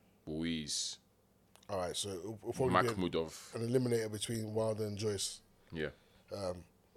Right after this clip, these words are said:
Speaker 2: for, or actually, if he vacates, that will be for the, yeah, that will
Speaker 1: No,
Speaker 2: be
Speaker 1: that
Speaker 2: for
Speaker 1: would
Speaker 2: the
Speaker 1: be,
Speaker 2: belt,
Speaker 1: yeah.
Speaker 2: for the belt. So,
Speaker 1: Yeah.
Speaker 2: yeah, Wilder's somehow still in the mix. Um,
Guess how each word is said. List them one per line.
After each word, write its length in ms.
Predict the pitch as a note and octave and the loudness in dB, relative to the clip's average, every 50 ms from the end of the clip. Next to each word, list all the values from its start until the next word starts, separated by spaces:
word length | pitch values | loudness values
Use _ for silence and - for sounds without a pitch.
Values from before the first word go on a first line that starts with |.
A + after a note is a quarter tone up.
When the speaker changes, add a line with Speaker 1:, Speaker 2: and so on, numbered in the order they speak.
| - - | -14 -10
Speaker 2:
for, 380 | - - - A2 F#2+ F2 D#2+ - - - - - - | -6 -4 -2 0 0 -2 -4 -6 -10 -20 -20 -2 4
or 180 | - C#3 B2+ C3 D#3+ F#3 F#3+ F#3 | 6 6 6 6 4 0 2 2
actually, 300 | F#3 D#3+ E3 D#3 D#3+ D#3+ F3 | 0 0 2 6 8 8 8
if 100 | F3 - | 8 6
he 40 | D#3 | 8
vacates, 400 | C3 F3 F3+ F3 - A2+ G#2+ - | 10 10 10 10 8 0 0 2
that 140 | - C#3 C3 | 4 4 4
will 80 | B2 A2+ | 4 2
be 140 | A#2 C3 | 0 0
for 140 | A#2 - - | 0 0 0
the, 120 | A2+ A#2 - - - - | 0 0 0 -4 -8 -4
yeah, 160 | B2 B2 A2 F2 F2 | 0 0 0 0 0
that 80 | - A2+ | 0 0
will 80 | B2+ A2+ | 2 4
Speaker 1:
No, 100 | G2+ F2+ | 4 4
Speaker 2:
be 60 | E2 | 8
Speaker 1:
that 60 | F#2+ | 8
Speaker 2:
for 60 | G2+ | 8
Speaker 1:
would 80 | G#2 F#2 | 10 8
Speaker 2:
the 60 | F#2+ | 6
Speaker 1:
be, 40 | F#2+ | 4
Speaker 2:
belt, 140 | - - - | 2 2 4
Speaker 1:
yeah. 160 | - G#2+ - - | 8 10 10 10
Speaker 2:
for 80 | - | 10
the 80 | A2+ G#2+ | 6 2
belt. 280 | A2 B2+ B2 - - - | 4 4 4 4 2 -4
So, 180 | - - - G2+ | -8 -2 2 4
Speaker 1:
Yeah. 80 | - D#2+ - - - - - - - - - - - - - - | 4 4 2 -2 -16 -20 -20 -20 -20 -20 -20 -20 -20 -20 -12 -4
Speaker 2:
yeah, 180 | A#2 A#2+ A2+ G2 F2+ - _ _ _ _ _ _ - - _ - - - - - - - G#2 | -2 0 0 0 -2 -6 _ _ _ _ _ _ -20 -20 _ -20 -20 -20 -20 -20 -18 -6 0
Wilder's 340 | A#2 A#2 B2 A#2+ A2 G#2+ | 2 4 4 4 4 2
somehow 280 | - - A#2 A2 A2+ A2 | 2 4 4 2 2 0
still 260 | G#2 - - B2 A2 | 0 -2 -2 -2 -2
in 80 | G#2+ G#2 | -2 -2
the 60 | G2+ | -2
mix. 380 | A2 B2+ B2+ - - - - - - - - - _ - - - - - | -2 -4 -4 -2 -4 -4 -6 -8 -14 -20 -20 -20 _ -20 -20 -20 -14 -10
Um, 200 | G#2 G#2 G2+ F#2+ | -8 -8 -8 -8